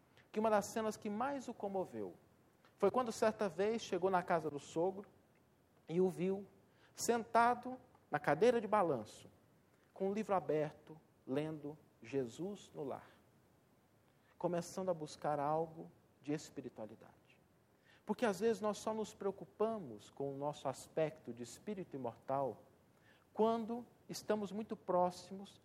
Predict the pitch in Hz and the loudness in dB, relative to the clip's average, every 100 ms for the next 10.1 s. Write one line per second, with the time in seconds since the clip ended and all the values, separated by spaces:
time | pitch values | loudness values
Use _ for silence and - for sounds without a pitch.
0 | _ - 151 165 196 190 156 139 190 208 | _ -4 -2 0 -4 -6 -12 -12 -10 -8
1 | 185 - - 139 135 - - 131 123 110 | -8 -8 0 2 2 -2 -8 -4 -4 -4
2 | 107 104 95 95 - - 71 _ _ _ | -8 -10 -10 -12 -18 -20 -20 _ _ _
3 | _ _ _ _ _ - - - 165 - | _ _ _ _ _ -20 -6 -2 -2 -4
4 | 240 226 214 208 - 190 180 190 180 - | -6 -6 -4 -6 -4 -4 -4 -4 -8 -10
5 | 175 - - _ _ _ _ _ - - | -10 -12 -20 _ _ _ _ _ -20 -10
6 | - 220 247 233 - 214 170 240 214 160 | -2 0 2 0 0 -2 0 -4 -4 -2
7 | 175 175 175 160 139 160 190 - 160 151 | -2 -2 -4 -2 -2 -2 -4 -4 -6 -6
8 | - 139 143 208 208 - - 131 123 120 | -8 -8 -4 -4 -6 -10 -8 -6 -2 -2
9 | 120 117 107 - 107 101 - 113 165 151 | -2 -8 -8 -10 -14 -12 -4 -2 -2 -4